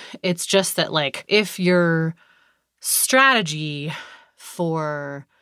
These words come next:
trying to retain power or get people out to vote is, like,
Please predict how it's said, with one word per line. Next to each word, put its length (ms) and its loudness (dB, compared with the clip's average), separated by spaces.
trying 520 4
to 160 -4
retain 520 0
power 840 0
or 420 -8
get 200 -2
people 300 -8
out 280 -8
to 100 -12
vote 340 2
is, 240 -6
like, 400 -4